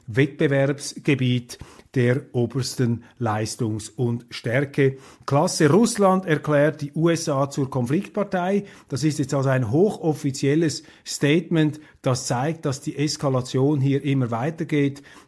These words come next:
Diese Riesenraubtiere der Nuklearsupermächte, die kommen immer näher aufeinander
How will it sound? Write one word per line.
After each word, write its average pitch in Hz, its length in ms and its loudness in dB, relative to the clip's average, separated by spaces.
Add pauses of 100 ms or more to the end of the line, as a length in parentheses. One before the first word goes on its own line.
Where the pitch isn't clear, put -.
(100)
Diese 135 320 0
Riesenraubtiere 147 1300 0 (300)
der 135 120 2
Nuklearsupermächte, 151 1500 2 (400)
die 135 140 -4
kommen 151 340 0
immer 190 320 4
näher 156 560 0
aufeinander 143 640 0